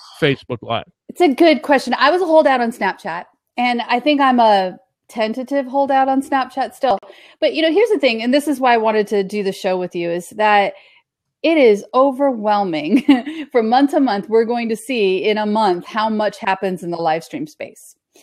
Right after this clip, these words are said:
Speaker 2: It's overwhelming. It's very hard to keep up with all of this happy nonsense. And so figuring out which tools are going to work for you for now, <laughs> recognizing that tools are changing and evolving, it's really hard to stay up to date on it. So that's what we're endeavoring to do. So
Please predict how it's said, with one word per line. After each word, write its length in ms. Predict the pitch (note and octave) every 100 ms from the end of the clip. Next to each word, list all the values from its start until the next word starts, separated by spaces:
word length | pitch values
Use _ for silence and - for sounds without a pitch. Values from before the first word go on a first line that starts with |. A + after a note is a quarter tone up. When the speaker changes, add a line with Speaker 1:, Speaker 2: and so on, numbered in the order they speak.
| -
Speaker 2:
It's 100 | C#4+
overwhelming. 640 | F4+ D#4 A3+ A#3+ B3 C4+ B3+
It's 160 | G#3+
very 220 | A3 G3
hard 180 | G3 G3
to 40 | F#3
keep 260 | - F3+ -
up 160 | F3+
with 140 | B3+ B3+
all 180 | B3+ B3+
of 60 |
this 140 | B3+ C4
happy 260 | B3+ B3+
nonsense. 540 | B3 A#3+ B3 B3+ B3 - - -
And 80 | G3+
so 80 | A#3+
figuring 500 | - D4 C4+ C#4 B3+
out 260 | A#3 G#3+ G3
which 440 | A3+ A3+ A3+ -
tools 360 | - A3 G#3 G#3
are 40 | G3+
going 240 | G3+ G3
to 100 | G3
work 200 | G3 G3
for 80 | G3
you 480 | G3 G3 F#3+ F#3 F#3+ _ _ _
for 380 | - G3 F#3+ F3+
now, 520 | D#3+ D#3+ F3 A#3+ D4
<laughs> 40 |
recognizing 760 | A3 - C4+ C4 G#3+ G3+ C4 A3+
that 180 | G3 F#3
tools 260 | A3 G#3+
are 100 | G3
changing 540 | G3 F#3 F#3+ G3 G#3 G#3+
and 80 | F3+
evolving, 600 | E3 D#3+ E3+ G3+ A#3+ C4+ - -
it's 100 | -
really 200 | C4+ C#4
hard 160 | C4 G#3+
to 40 |
stay 200 | G#3 G#3+
up 100 | F#3+
to 80 | F#3+
date 200 | F3 E3+
on 120 | F3+
it. 140 | D3+ -
So 300 | F#3 F#3 F3 _ - -
that's 180 | B3
what 100 | B3
we're 140 | A#3 G#3+
endeavoring 420 | G3 F#3+ F#3 F3
to 60 | E3+
do. 300 | A3 B3+ F#3
So 420 | - C4 B3 A#3+